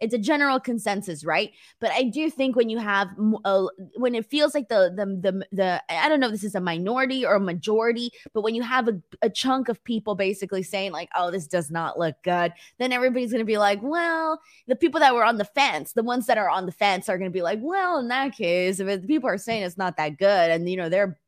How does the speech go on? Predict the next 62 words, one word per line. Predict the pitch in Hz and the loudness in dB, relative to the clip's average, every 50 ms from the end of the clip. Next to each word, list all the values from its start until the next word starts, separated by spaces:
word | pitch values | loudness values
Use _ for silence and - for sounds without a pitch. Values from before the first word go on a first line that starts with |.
| _ - | _ -8
they | 180 196 196 | -4 -2 -2
probably | 185 185 - 190 180 165 165 165 | -2 0 0 0 0 0 0 0
know | 175 180 | 0 0
a | 170 | 0
little | 160 170 165 | 2 0 0
bit | 139 135 | 0 -2
more, | 147 190 254 277 254 196 190 | 0 2 2 4 4 2 0
you | 190 | -2
know | 196 220 220 | -4 -4 -4
what? | 226 269 277 - - | -4 -4 -4 -4 -8
I'm | 269 359 381 | -8 -6 -4
not | 359 349 339 | -4 -4 -4
gonna | 320 320 320 302 | -4 -4 -4 -4
probably | - 359 330 320 311 330 | -4 -4 -2 -2 -2 -4
check | 294 - 370 359 - | -4 -4 -4 -2 0
out | 311 285 - | 0 0 -2
this | 175 170 | -4 -10
pay-per-view." | - - 170 156 - 160 147 143 139 107 - - - - - - - | -8 -6 -6 -4 -4 -6 -6 -6 -6 -8 -10 -12 -18 -20 -20 -20 -2
So | - - 277 | 0 0 2
I | 254 269 285 | 2 0 0
do | 277 226 254 339 339 | 0 0 0 0 -2
think | - - 311 302 269 | -2 -2 -4 -2 0
there | 277 262 | 0 0
mi-, | 247 226 - - 254 | 0 -2 -4 -4 -2
well, | 262 254 262 254 | 0 0 0 2
not | 254 247 254 254 - - | 2 2 2 2 0 -2
everybody | 226 233 220 262 226 214 269 277 269 | -4 -2 0 0 -2 -2 -2 -4 -4
thinks | - 285 277 269 - | -2 -2 -2 -2 -2
that | - 277 262 254 | -2 -2 0 2
way. | 269 277 | 2 2
There | 262 226 233 220 | 4 4 2 2
might | 214 220 208 202 202 196 | 2 0 0 0 -2 -4
be | - 214 208 | -4 -4 -2
a | 196 202 | -2 -2
selective | - - 220 202 185 180 190 - - 175 - _ | -4 -6 -4 0 0 0 0 0 -4 -6 -6 _
few | - 185 175 180 | -4 -2 0 2
that | 180 170 170 | 2 0 0
might | 175 175 170 - | 0 -2 -2 -2
be | 180 175 | -2 -2
like, | 175 196 208 - | 0 -2 -2 -2
Well, | 311 392 381 381 381 370 359 - - | -2 0 0 2 2 0 -2 -2 -2
nobody's | 285 285 262 277 277 262 - | -2 -2 -2 -2 -4 -4 -4
saying | - 247 240 226 | -4 -4 -2 -2
this | 226 - | -4 -2
show's | - 220 202 202 175 | 0 2 2 2 2
really | 175 185 190 190 175 | 0 0 2 2 0
a | |
big | 170 165 160 147 | 0 0 -4 -6
deal. | 143 156 156 143 | -4 -4 -4 -4
So | 165 - 175 | -4 -6 -8
do | 160 233 269 | -4 -2 0
I | 294 | 0
have | 311 277 285 269 - | 0 -2 -6 -6 -6
to | 233 220 | -6 -4
really | 202 202 196 185 | -2 -2 -2 -2
go | 156 190 190 196 | 2 2 2 2
spend | 190 - - 202 185 196 196 - _ - - - - _ _ _ _ | 0 -2 0 0 0 0 -2 -6 _ -20 -20 -20 -20 _ _ _ _
fifty | - 320 330 - - _ _ - 330 311 294 | -4 -2 -2 -2 -4 _ _ 2 4 6 8
dollars? | 254 247 240 240 247 262 262 269 262 277 277 277 | 8 8 8 8 8 8 8 8 6 6 6 2
'Cause | - - - | -2 -4 -2
that's | 302 320 311 - 220 | -2 -2 -2 -2 -8
expensive. | - - - 165 151 160 - 165 165 | -6 -4 -2 -2 -2 -2 -4 -4 -4